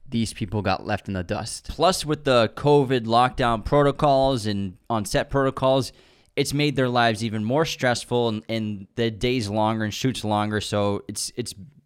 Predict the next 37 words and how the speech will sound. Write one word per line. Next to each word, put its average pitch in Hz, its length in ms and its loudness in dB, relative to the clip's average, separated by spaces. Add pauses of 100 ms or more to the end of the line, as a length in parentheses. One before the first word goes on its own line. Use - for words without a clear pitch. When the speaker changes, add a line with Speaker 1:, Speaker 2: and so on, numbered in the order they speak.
Speaker 2:
been 165 160 0
a 151 60 2
tough - 300 -2
year 120 140 0
and 104 60 0
a 98 40 0
half 101 200 -2
for 90 80 -8
them, 82 120 -10
for 131 100 -4
Speaker 1:
Yeah, 131 140 6
Speaker 2:
sure. 117 80 2
Speaker 1:
the - 80 -4
few 160 160 2
peop-, 160 240 -2 (260)
only 131 240 0
a 117 80 -2
certain 123 320 -4
amount 113 220 0
of 104 60 -6
people 117 180 -2
are 107 80 0
allowed 104 280 2
on 104 140 -4
set. - 380 -4
So - 160 -8
that 110 100 0
means 104 240 -2
that 95 220 0 (420)
every 117 220 2
person 113 360 -2
has 101 180 -2
to 107 60 -8
probably 104 300 0
do 104 160 -4
more 107 220 0
than 101 320 -4